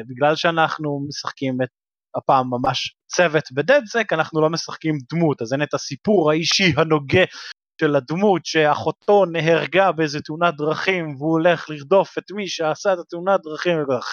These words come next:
אז, אה, אה, אז אין ממש סיפור לדמויות, אה, זה די נחמד, אה, אבל זה גם מוזר, כאילו, אני משחק סינגל פלייר, אבל לא באמת. אה,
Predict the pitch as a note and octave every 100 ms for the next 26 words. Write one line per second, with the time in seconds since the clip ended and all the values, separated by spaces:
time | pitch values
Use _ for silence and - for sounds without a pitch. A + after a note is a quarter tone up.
0 | - - _ _ - D3 D3 C#3+ C#3 C3+
1 | B2+ B2 A#2+ A#2+ A#2+ A#2 A#2 A2+ _ _
2 | _ _ _ _ - C3 C3 B2+ B2+ B2+
3 | B2 A#2+ A#2 A#2 A2+ A2+ A2+ - _ _
4 | C3 A#2 E3+ G3+ F#3+ E3+ C#3+ - - D3+
5 | C#3+ - G3 C4+ C#4 B3 C4 C#4+ D4+ -
6 | - - B2+ A#2+ B2 B2+ A#2+ - G#3 E4+
7 | E4 - - - _ _ - F3+ G#3 B3
8 | C4 G4 G#4 F4+ A4 B3+ C#3 C3+ - C#3+
9 | C#3 C3 B2 _ _ D3+ D#3 - D#3+ E3
10 | - G3+ G3 F4 E4 D4+ G#3 G3 D3+ C3
11 | C3+ D3 C#3+ E3+ G#3+ G#3+ G#3+ A3 D#3 -
12 | - - - _ - C#3 C#3 C3+ C3+ C3+
13 | C3+ C3+ C3 C3 C3